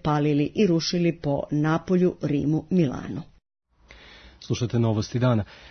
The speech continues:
Speaker 2: Predsjednik Aleksandar Vučić i ambasadorka Kine Chen Bo razgovarali su o rezultatima borbe protiv covid devetnaest u Srbiji i Kini.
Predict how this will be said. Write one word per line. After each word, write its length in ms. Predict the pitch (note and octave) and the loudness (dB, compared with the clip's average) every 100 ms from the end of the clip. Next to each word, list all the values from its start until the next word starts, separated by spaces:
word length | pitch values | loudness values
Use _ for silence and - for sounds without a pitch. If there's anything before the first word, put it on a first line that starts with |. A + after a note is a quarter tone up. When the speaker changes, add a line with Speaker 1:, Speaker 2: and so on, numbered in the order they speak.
| - | -2
Speaker 2:
Predsjednik 360 | D3+ - C#3+ C#3+ | 0 2 0 2
Aleksandar 420 | C#3 B2 C#3+ B2+ | 0 0 0 2
Vučić 400 | C3 C#3 B2+ - | 0 0 0 0
i 60 | |
ambasadorka 600 | B2 A#2+ A#2+ C#3+ A#2+ G#2 | 0 0 0 0 -2 -2
Kine 340 | G#2 - C#3 A2+ | -4 -2 0 -2
Chen 380 | - A#2+ A2+ G2+ | -2 0 0 0
Bo 200 | B2+ A2 | 0 0
razgovarali 640 | G2+ F#2+ A2 A2+ A#2 A2 | 0 0 0 0 0 -2
su 300 | - A2+ G#2+ | -2 -2 -2
o 60 | |
rezultatima 640 | G#2 G2 G#2 A2 G#2 B2+ G#2 | -2 -2 -2 -2 -2 -2 0
borbe 360 | G2 G#2+ G#2+ | 0 0 0
protiv 360 | G2 G#2+ G2+ G2 - | -2 -4 -4 -6 -2
covid 280 | G#2+ G#2 | -2 0
devetnaest 600 | G2+ F#2+ G2+ F#2+ A2 - | -2 -2 -4 -2 -4 -4
u 60 | G#2+ | -8
Srbiji 500 | - G#2+ G2 G2 G#2+ | -4 -4 -2 -4 -4
i 120 | A#2+ | -6
Kini. 360 | F#2 A2+ G#2 F#2 | -6 -2 0 -2